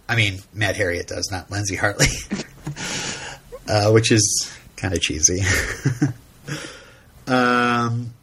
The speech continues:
but yeah, Granny has been using this school to train girls to conquer, to be her little granny army or whatever. And we find out later it's kind of in service to, uh, their master. Um,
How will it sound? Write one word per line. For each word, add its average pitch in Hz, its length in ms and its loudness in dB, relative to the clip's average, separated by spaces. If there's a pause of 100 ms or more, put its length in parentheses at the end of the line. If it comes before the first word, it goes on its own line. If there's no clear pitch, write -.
(180)
but 143 140 4
yeah, 131 180 6
Granny 175 400 4
has 156 120 6
been 156 140 4
using 170 300 4
this 143 140 6
school 156 460 6
to 135 140 0
train 170 580 0
girls 165 680 6
to 139 80 -2
conquer, 131 760 4
to 127 80 0
be 131 140 4
her 139 160 6
little 139 400 6 (280)
granny 139 360 4
army 120 560 4
or 104 100 2
whatever. 104 520 2 (460)
And 113 260 2
we 120 100 4
find 123 340 4
out 120 180 4
later 117 320 6
it's 107 220 4
kind 107 220 0
of 95 120 -2
in 101 120 -2
service 101 640 2
to, 98 420 2
uh, 90 340 0 (260)
their 92 240 2
master. 87 680 2 (1300)
Um, 95 640 0